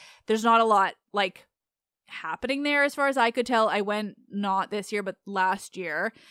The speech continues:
It was, it's really interesting and it's really big, but it's sort of just, like, there, just being Eleusis, which was, of course,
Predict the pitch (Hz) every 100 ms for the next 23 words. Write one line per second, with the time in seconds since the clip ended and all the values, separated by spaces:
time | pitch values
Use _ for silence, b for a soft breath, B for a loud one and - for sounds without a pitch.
0 | B 240 226 269 - 370 381 285 277 233
1 | 214 190 180 170 185 269 349 269 208 254
2 | 247 185 175 - 226 220 - 233 247 262
3 | 240 226 202 190 _ 165 165 160 180 165
4 | 190 247 196 _ - 220 - _ _ -
5 | 208 190 208 214 196 180 180 262 254 220
6 | 190 185 - 180